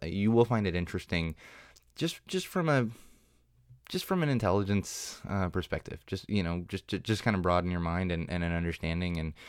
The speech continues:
um, which, which is kinda how I am. I, I like to gain an understanding, 'cause sometimes you look at something and it's really weird, um, but then once you gain an understanding, you know, you may not wanna do it yourself, you may not be into it, but you suddenly have a little more respect and understanding for it,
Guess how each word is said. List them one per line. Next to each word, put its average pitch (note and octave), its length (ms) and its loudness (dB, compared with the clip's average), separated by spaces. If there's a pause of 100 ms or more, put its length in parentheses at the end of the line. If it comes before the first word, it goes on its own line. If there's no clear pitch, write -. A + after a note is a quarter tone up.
(340)
um, E2+ 300 0
which, A2+ 180 2
which B2 160 0
is C3 80 -8
kinda G3 180 -2
how D#3+ 160 0
I F2 120 0
am. D#2+ 180 -2
I, F2 60 -2
I F2 220 -2
like F2+ 180 -2
to F2+ 80 -4
gain F2 180 0
an F2 60 0
understanding, E2+ 420 -2
'cause F#2+ 140 -6
sometimes D3+ 280 0
you A2+ 100 4
look A2 120 2
at A#2 60 -2
something F#2+ 260 0
and E2 80 -2
it's D#2+ 80 -6
really G2+ 320 4
weird, E2 500 0 (460)
um, E2+ 260 0
but F#2 120 -2
then A#2+ 140 4
once B2 180 2
you A#2+ 40 -4
gain B2 140 2
an A#2+ 60 2
understanding, A2+ 720 -2
you F#2 140 -4
know, E2 120 -2
you G2 140 4
may A#2+ 200 8
not G#2+ 300 2
wanna F#2 280 0
do G2 120 4
it F#2 80 2
yourself, G#3 360 -2
you A#2+ 80 0
may A2+ 160 4
not F#2+ 160 0
be F#2+ 100 0
into F#2+ 320 0
it, E2+ 140 -2
but F#2 120 2
you F2+ 220 0
suddenly F2 460 0
have E2+ 160 -2
a E2+ 60 -4
little E2+ 200 -2
more E2+ 260 -4
respect E2 540 -2
and E2+ 100 -2
understanding D#2+ 520 -4
for E2+ 260 0
it, E2 100 0